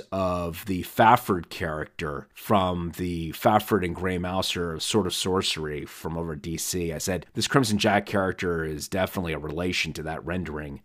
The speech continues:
You see Carmine Infantino here stay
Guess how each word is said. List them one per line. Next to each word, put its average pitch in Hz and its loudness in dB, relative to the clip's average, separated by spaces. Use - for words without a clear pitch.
You 107 4
see 117 6
Carmine 117 4
Infantino 98 2
here 90 -2
stay 120 10